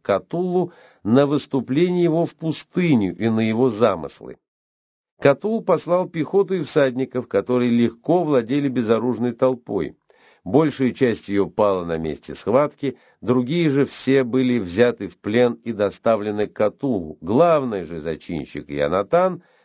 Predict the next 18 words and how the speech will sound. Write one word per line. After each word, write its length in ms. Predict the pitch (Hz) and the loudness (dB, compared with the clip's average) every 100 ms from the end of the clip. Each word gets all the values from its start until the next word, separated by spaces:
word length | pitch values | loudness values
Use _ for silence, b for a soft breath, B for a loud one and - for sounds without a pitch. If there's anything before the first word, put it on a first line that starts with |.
| b | b
на 160 | 82 78 | -6 -2
первых 420 | 101 95 92 - | 0 0 -2 -2
порах 320 | 110 135 123 | 0 0 0
исчез, 720 | 131 - - - 69 - - b b b b | -6 -8 -12 -10 -12 -12 -20 b b b b
но 160 | - 64 | -10 -2
после 380 | 156 180 143 135 | 0 0 -2 -2
долгих 580 | 113 160 147 113 104 | 0 2 0 -2 -6
и 80 | 104 | -8
тщательных 640 | - 110 110 - 90 82 - | -4 0 0 -2 -4 -4 -2
розысков 640 | 110 143 117 104 - 90 | 0 0 -2 -6 -6 -4
по 140 | 87 | -4
всей 260 | 82 - 85 | -4 -4 -8
стране 560 | - 85 95 139 139 - | -4 -2 0 0 0 -4
был 340 | 92 87 123 110 | -6 -2 0 0
задержан. 880 | 87 107 95 107 90 71 65 58 - _ _ _ _ _ _ _ _ _ _ | -2 -2 -2 0 0 -4 -10 -12 -18 _ _ _ _ _ _ _ _ _ _
Представ 560 | 85 110 - 180 175 | -2 -2 2 2 2
перед 320 | - 127 104 - | 0 -6 -6 -2
правителем, 840 | 104 104 131 170 170 156 151 | 0 0 -2 -4 -2 0 0